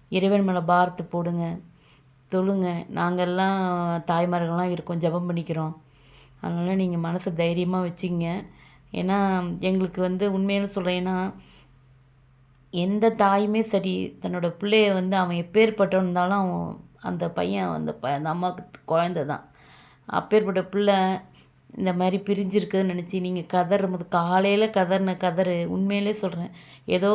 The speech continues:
வந்து ஒரு யூடியூபரா நான் சொல்ல, ஏதோ ஒரு பக்கத்து வீட்டுல ஒரு நடந்த மாதிரி இருக்கு அந்த பிரச்சனை. நீங்க தைரியமா இருங்க, தைரியமாவும் தன்னம்பிக்கையோட இருங்க. உங்க பிள்ளை நிச்சயம் வெளியில வந்துரும். நல்ல ஒரு, நல்ல தீர்ப்போட வெளியில வருவான்.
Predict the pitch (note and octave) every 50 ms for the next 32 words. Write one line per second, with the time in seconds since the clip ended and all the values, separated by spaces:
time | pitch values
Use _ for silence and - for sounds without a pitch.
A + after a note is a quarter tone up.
0 | A3 G#3+ G#3+ G3+ F#3+ F#3+ G3 G#3 G#3+ G3+ F#3+ F3+ F3+ F3+ F3 G#3 A#3 G#3+ A3+ A3
1 | G3 G#3 G#3 G#3 G3 F3+ E3+ - - E3 D#3+ D#3+ E3 E3+ - - E3+ F3 G3 G3+
2 | F3+ G3+ F3+ F3+ F3 F3 - A#3+ A#3 - B3 G#3+ G#3+ G#3+ G#3 F#3+ F#3 F3+ F3 E3+
3 | E3+ E3 E3 - - - - - - - - - _ _ _ - F#3 F#3+ F#3+ G#3
4 | G#3 G#3 G3 G3 G3 G3+ G#3+ G#3+ A3+ G#3+ F#3+ F3 - E3+ E3 D#3+ D#3 - D#3+ D#3
5 | D#3 - F3+ E3 E3 E3+ F3+ - - - - - - - - _ _ _ _ -
6 | F3 F3 F3 E3+ E3+ F3+ F3+ F#3 F#3+ G3+ G3 G3 G3 F#3+ F#3 F3+ F3 E3 E3 F3
7 | F#3 F3 F3+ F3 F3+ F#3+ F#3+ G3 G3 F#3+ G3 G#3 G3+ - F3+ E3 F3 F#3 F#3+ F#3
8 | F#3 - G3 F#3+ G3 G3+ F#3+ F3+ F3 F3 F3 E3+ F3+ F3 F3 E3+ E3 E3 F#3 F#3
9 | F#3 F3+ E3 F3+ - G3 F#3+ F3+ E3+ F#3 F#3+ F#3+ F#3 F3 F3+ E3+ E3+ F#3 G3 G#3+
10 | - - - - - - _ _ _ - - F3 F3 F3 F3+ F#3 G3 G3 F#3+ F#3
11 | F3+ F3 E3+ F3 E3+ E3+ E3 E3+ E3 E3 E3 E3 E3 E3 E3 E3 E3 E3 E3 E3
12 | E3 E3 D#3+ - - - - - E3+ E3+ F3 F#3 F#3+ F#3+ - F#3+ F#3 F#3+ - F#3
13 | F#3+ F#3+ G3+ F3+ F3 E3+ F3 F3+ F3 E3+ E3+ D#3+ D#3+ E3+ F3+ G3